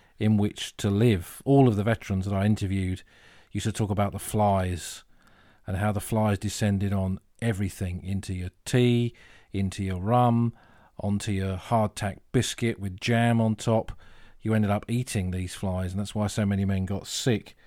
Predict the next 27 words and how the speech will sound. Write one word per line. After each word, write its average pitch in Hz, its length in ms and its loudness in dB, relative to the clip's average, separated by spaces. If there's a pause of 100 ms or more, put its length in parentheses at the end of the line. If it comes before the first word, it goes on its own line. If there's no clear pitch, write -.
(460)
And 113 120 2
you 113 60 0
can 131 100 4
almost 139 340 4
sense 151 380 4
the 101 120 -2
flies 98 460 -2
in 101 100 2
these 98 160 -2
photographs 98 580 -2
when 104 160 2
you, 98 380 0
when 98 180 0
you 101 100 0
look 104 240 -2
at 92 100 -2
it. 90 100 -6 (1000)
So 123 280 2
fading 151 480 6
as 123 120 2
they 120 140 4
are, 123 320 6
they 113 120 4
are 113 140 4
a 104 40 0
fascinating 110 920 0
insight 107 720 -2